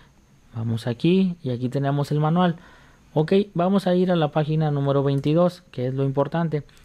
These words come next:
Aquí nos dice, eh, la configuración que debemos de colocar cuando asignamos nuestro equipo como módulo genérico. Entonces, importante tener eso a la mano.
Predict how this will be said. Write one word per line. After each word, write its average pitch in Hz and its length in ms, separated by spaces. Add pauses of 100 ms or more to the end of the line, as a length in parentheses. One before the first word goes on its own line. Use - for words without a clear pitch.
(200)
Aquí 143 280
nos 175 200
dice, 165 380 (380)
eh, 127 260
la 131 160
configuración 135 720
que 156 100
debemos 135 320
de 139 100
colocar 135 560 (360)
cuando 127 280
asignamos 127 680
nuestro 127 320
equipo 123 280
como 127 240
módulo 123 360
genérico. 147 500 (300)
Entonces, 131 440 (220)
importante 131 580
tener 147 280
eso 151 200
a 160 40
la 165 100
mano. 180 320